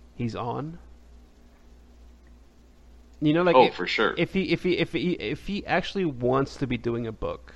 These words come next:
Speaker 1: like, you can tell, and I think it, it comes out really well. Um,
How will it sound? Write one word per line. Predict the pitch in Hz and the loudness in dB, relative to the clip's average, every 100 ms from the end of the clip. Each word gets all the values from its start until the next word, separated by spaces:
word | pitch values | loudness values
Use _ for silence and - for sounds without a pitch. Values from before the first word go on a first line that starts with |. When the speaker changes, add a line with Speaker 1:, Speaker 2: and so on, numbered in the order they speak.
| - | -6
Speaker 1:
like, | 127 120 | -4 -2
you | 151 | -2
can | 160 143 | 2 0
tell, | - 135 107 80 | 4 2 2 -2
and | - 123 | -6 -6
I | |
think | - 123 117 | -4 -4 -4
it, | 117 - | -8 -6
it | 139 - - | -10 -10 -10
comes | - 123 120 | -2 0 0
out | 110 | -2
really | 110 107 | -4 -8
well. | 110 92 - - - - - - - - - - - | -8 -10 -12 -16 -20 -20 -20 -20 -20 -20 -20 -20 -8
Um, | - 113 107 107 101 104 | -4 -2 -4 -6 -8 -10